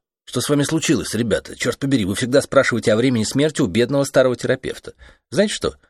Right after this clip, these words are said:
Да я понятия не имею. Окей, довольны? Вам нужно время смерти? Спрашивайте у патологоанатома, вашу мать».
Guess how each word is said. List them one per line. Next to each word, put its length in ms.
Да 80
я 140
понятия 460
не 160
имею. 260
Окей, 380
довольны? 320
Вам 160
нужно 180
время 220
смерти? 480
Спрашивайте 540
у 40
патологоанатома, 840
вашу 260
мать». 320